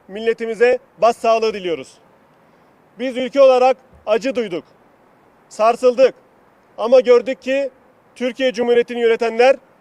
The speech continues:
acıyı paylaşmak yerine cenazemizi hiçe sayarak kutsal şehit tabutunu siyasete malzeme etmiş,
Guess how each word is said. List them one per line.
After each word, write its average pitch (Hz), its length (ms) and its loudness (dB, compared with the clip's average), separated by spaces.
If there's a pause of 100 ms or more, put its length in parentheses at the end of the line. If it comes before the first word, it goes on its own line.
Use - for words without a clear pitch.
(280)
acıyı 214 340 -4
paylaşmak 240 580 0
yerine 233 400 2 (500)
cenazemizi 240 680 0
hiçe 262 180 -6
sayarak 240 400 -2 (580)
kutsal 254 360 0
şehit 247 300 -4
tabutunu 240 560 -2 (220)
siyasete 247 560 -2
malzeme 233 400 0
etmiş, 247 440 -2